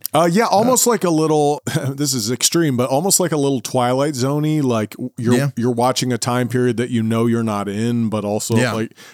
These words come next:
Speaker 1: but it's not like rewatching Wonder Years. It's a little more like you're in an alternate universe,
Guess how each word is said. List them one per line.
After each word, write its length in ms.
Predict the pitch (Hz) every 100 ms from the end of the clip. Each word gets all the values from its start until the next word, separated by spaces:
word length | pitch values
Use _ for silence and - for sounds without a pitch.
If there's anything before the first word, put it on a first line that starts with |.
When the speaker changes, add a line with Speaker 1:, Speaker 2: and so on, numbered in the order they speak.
| -
Speaker 1:
but 100 | 156
it's 160 | 156 151
not 300 | 175 190 156
like 160 | 151
rewatching 640 | 123 131 185 175 143 - 123
Wonder 320 | 135 156 107
Years. 460 | 95 92 90 92 117
It's 160 | 110
a 40 | 117
little 260 | 120 123
more 320 | 117 120 120 110
like 320 | 104 101 113
you're 160 | 113
in 80 | 110
an 100 | 101
alternate 560 | 104 107 107 104 98 107
universe, 640 | 107 104 95 90 - -